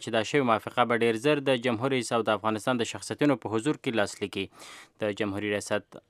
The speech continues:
د جمهور رئیس حامد کرزي ویان ایمل فیضي هم دا خبره د خپل ټویټر په پاڼه کې تایید کړې ده. بل پلو د انتخاباتو د شکایتونو د اوریدو کمیسیون وایي چې د انتخاباتو د خپلواک کمیسیون لخوا هغوی ته د جمهوري ریاست د دویم پړاو انتخاباتو نتیجې ورسېدلې دي او د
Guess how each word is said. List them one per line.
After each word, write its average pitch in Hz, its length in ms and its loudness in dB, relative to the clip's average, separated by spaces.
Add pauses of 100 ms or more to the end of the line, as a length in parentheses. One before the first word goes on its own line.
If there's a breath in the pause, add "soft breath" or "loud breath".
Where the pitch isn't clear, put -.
(420)
د 117 160 0
جمهور 120 260 2
رئیس 127 160 0
حامد 117 220 0
کرزي 110 280 0
ویان 120 360 4
ایمل 113 220 0
فیضي 113 300 0
هم 151 200 6
دا 110 140 2
خبره 120 240 4 (100)
د 113 120 -2
خپل 113 260 -2
ټویټر 120 380 -2
په 101 100 -6
پاڼه 101 260 0
کې 104 200 -4
تایید 101 200 -4
کړې 98 200 -2
ده. 95 80 2 (680 loud breath)
بل 165 140 8
پلو 190 200 8
د 190 80 2
انتخاباتو 160 500 6
د 143 120 -4
شکایتونو 139 420 2
د 135 140 4
اوریدو 135 320 2
کمیسیون 120 340 -2
وایي 135 140 4
چې 135 180 -4
د 127 80 -2
انتخاباتو 117 560 0
د 107 100 -8
خپلواک 127 360 2
کمیسیون 113 340 -2
لخوا 123 320 4
هغوی 120 280 0
ته 127 160 0
د 107 140 2
جمهوري 117 380 0
ریاست 117 400 0
د 113 200 2
دویم 123 320 4
پړاو 135 300 4
انتخاباتو 117 600 2
نتیجې 107 320 -2 (100)
ورسېدلې 120 520 0
دي 185 80 4 (480 loud breath)
او 185 200 4
د 170 120 2